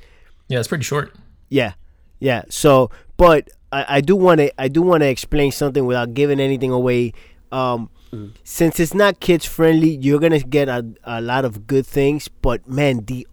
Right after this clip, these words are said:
Speaker 2: art, there's
Speaker 3: It's
Speaker 2: so
Speaker 3: incredible.
Speaker 2: much great
Speaker 3: Yeah.
Speaker 2: art,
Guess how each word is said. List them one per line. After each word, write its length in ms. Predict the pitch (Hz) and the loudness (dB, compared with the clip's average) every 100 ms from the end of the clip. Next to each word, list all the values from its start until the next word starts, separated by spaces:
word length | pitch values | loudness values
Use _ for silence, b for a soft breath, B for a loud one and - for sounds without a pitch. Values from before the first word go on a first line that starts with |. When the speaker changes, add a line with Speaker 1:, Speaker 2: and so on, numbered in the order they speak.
| - | -2
Speaker 2:
art, 520 | 131 - - - - - - - - _ | 2 2 0 -8 -16 -20 -20 -20 -20 _
there's 280 | - 147 170 | 2 4 4
Speaker 3:
It's 300 | - - 165 | 0 -2 0
Speaker 2:
so 120 | 170 170 | 4 4
Speaker 3:
incredible. 200 | 175 170 | 6 4
Speaker 2:
much 240 | 139 - - - | 4 -2 -10 -6
great 500 | 143 135 143 151 - | -2 4 4 4 0
Speaker 3:
Yeah. 120 | 117 135 | -4 2
Speaker 2:
art, 440 | 147 147 135 - | 4 4 0 -10